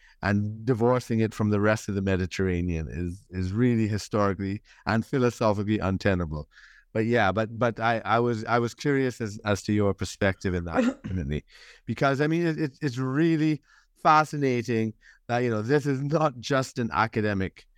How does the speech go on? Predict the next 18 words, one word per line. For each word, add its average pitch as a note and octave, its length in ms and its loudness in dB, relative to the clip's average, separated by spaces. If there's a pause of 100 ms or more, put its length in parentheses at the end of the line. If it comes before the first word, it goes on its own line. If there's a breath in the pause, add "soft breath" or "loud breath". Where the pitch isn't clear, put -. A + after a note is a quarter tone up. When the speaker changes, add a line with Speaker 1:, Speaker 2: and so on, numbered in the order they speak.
(240)
Speaker 1:
uh, F#2 240 2
topic G2 340 0
for F#2+ 220 -2
you. F2 220 0
You F2 180 0
know, F2 140 -2
this G2 260 0
is G2+ 100 -4
something G#2 320 0
you've G2+ 140 0
been G2 320 0
Speaker 2:
No. F3 340 4
Speaker 1:
deeply C#3+ 340 -2
involved B2+ 500 0
in C3 140 0
from A2+ 180 -2
the G#2 80 -4
sixties. B2 720 -2